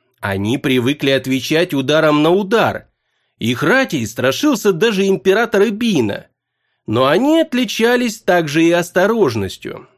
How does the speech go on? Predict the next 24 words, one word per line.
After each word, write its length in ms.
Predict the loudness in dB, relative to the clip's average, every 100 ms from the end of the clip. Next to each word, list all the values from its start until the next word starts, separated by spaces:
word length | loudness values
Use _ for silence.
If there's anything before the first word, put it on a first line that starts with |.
| _
Из 200 | -10 -8
зачарованного 840 | -6 -6 -2 0 0 2 2 0
сердца 520 | -2 -2 -2 -2 0
Нарна, 640 | 2 2 2 2 0 -4 -8 _ _ _
того 280 | -2 0 0
самого 480 | 0 2 4 4 2
места, 520 | 2 2 0 0 0
о 40 |
котором 540 | 0 -2 0 2 2 2
другие 520 | -2 -2 -2 0 -2
эльфы, 500 | 0 0 0 -4 -8
именующие 760 | -4 -2 0 2 2 0 -4 -8
себя 280 | -4 -2 -2
светлыми 800 | -2 0 0 0 -6 -8 -8 -12 _ -6
или 260 | -2 0
еще 360 | 0 0 -2 -2
летними, 680 | 0 0 -2 -4 -8 -8 -14 _ _ _
в 140 | _ -8
противовес 760 | -6 -2 0 0 2 -2 -4
темным, 560 | -4 2 2 2 0 -4 -8
называемым 760 | -8 -6 -4 0 0 2 0 0
также 460 | -2 -2 -4 -6 -2
эльфами 460 | -2 -2 -2 -2
зимы, 560 | -2 -2 0 0 -2 -8